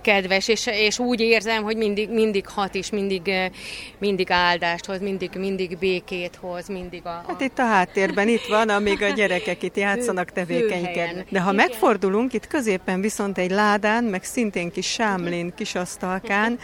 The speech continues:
Speaker 1: <laughs>
Speaker 2: itt a gyerekjátéknak az eszközei, a gyerekfőzőcske.
Speaker 1: Igen, igen, de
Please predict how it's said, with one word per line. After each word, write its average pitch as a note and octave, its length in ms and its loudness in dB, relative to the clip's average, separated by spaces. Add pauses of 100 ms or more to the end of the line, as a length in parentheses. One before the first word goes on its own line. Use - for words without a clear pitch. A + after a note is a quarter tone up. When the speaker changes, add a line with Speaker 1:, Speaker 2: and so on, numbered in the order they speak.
(140)
Speaker 1:
<laughs> G#4 160 -12 (120)
Speaker 2:
itt - 140 0
a C4+ 220 6 (140)
gyerekjátéknak F3+ 880 0
az F#3 120 -2
eszközei, E3+ 640 -4
a E3+ 60 -4
gyerekfőzőcske. E3+ 960 -4
Speaker 1:
Igen, G#3 420 6
igen, F#3+ 480 2
de F3+ 240 6